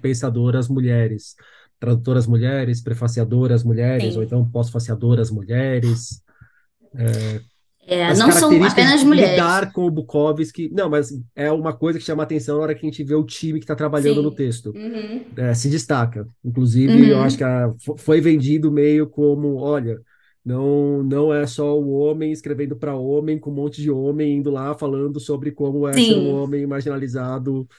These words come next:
Speaker 1: no mundo de homens. <laughs>
Speaker 2: Sim, sim. É, quando a Harper adquiriu os direitos, né, do, de publicar Bukowski, eu, é, a nossa equipe se reuniu e a gente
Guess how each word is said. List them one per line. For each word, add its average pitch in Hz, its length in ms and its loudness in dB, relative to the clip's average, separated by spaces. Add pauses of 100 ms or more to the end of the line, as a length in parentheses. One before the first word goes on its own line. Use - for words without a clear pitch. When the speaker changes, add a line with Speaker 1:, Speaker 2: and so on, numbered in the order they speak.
(340)
Speaker 1:
no 156 80 4
mundo 151 260 4
de 147 80 2
homens. 110 480 0 (480)
<laughs> - 580 -14
Speaker 2:
Sim, 180 300 0
sim. - 400 -6 (720)
É, 196 540 2 (400)
quando 294 600 2
a 233 60 -4
Harper 196 720 -6
adquiriu 196 480 -6
os 208 100 -6
direitos, 180 520 -6
né, 190 160 -6
do, 170 360 -12 (200)
de 175 100 -16
publicar 170 400 -8
Bukowski, 185 760 -4
eu, 190 720 -2 (100)
é, 175 580 -4 (320)
a 185 140 -4
nossa 185 280 2
equipe - 240 -6
se - 120 -4
reuniu 208 460 2
e 220 100 2
a 214 40 0
gente 196 400 -4